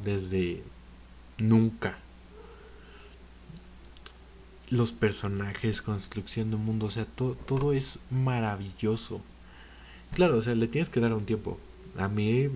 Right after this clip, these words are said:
le-, el inicio me pareció lento, o sea, no lento aburrido, sino como que dije, se ve bien,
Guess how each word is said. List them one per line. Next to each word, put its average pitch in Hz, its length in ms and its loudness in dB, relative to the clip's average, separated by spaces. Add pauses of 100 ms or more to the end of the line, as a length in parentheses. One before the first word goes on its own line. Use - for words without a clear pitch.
(120)
le-, 95 380 0
el 90 120 0
inicio 95 380 0
me 95 240 0
pareció 92 360 -4
lento, 104 360 2
o 110 80 0
sea, 98 140 -4
no 104 160 0
lento 117 260 0
aburrido, 98 500 0
sino 95 280 -4
como 98 200 -4
que 92 120 -4
dije, 92 240 -4 (360)
se 139 200 0
ve 160 140 4
bien, 151 260 -2